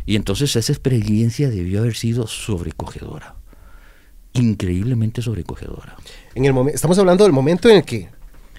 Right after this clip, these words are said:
Speaker 2: se revelan los diez mandamientos.
Speaker 1: En el momento en que se revelan los diez. De hecho, eh, eso es algo que no se ve tampoco en las, en las, ah, en las traducciones. De hecho, hay un debate actual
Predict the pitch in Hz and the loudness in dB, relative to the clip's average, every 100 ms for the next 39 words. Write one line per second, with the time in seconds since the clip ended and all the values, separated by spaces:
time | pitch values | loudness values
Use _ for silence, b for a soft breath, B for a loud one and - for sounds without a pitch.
0 | - - 147 120 143 190 127 143 180 180 | -18 -6 -4 0 2 2 2 0 0 0
1 | 196 214 131 - - 117 107 101 101 131 | 0 0 0 -6 0 2 4 4 2 0
2 | 120 101 92 98 113 101 101 B B 107 | -4 -4 -2 -2 -2 -6 -8 B B 4
3 | 127 165 - 247 - 104 110 110 104 92 | 6 4 2 -4 -2 2 4 6 4 0
4 | - B B - - 120 127 160 170 170 | -6 B B -18 -4 0 0 2 0 0
5 | 131 139 160 165 - - 107 101 120 156 | 0 2 0 0 -8 -6 -6 -4 -6 -2
6 | 139 101 - 101 92 82 73 - 76 69 | -2 -4 -6 -4 -2 -2 -6 -10 -10 -10
7 | - - 98 87 101 92 - 101 80 - | -12 -8 -8 -4 -4 -2 -2 -2 -4 -8
8 | B B B B 95 110 120 - 170 175 | B B B B -2 0 2 0 0 0
9 | 185 127 - - - 127 143 | 0 0 -2 -6 -2 0 0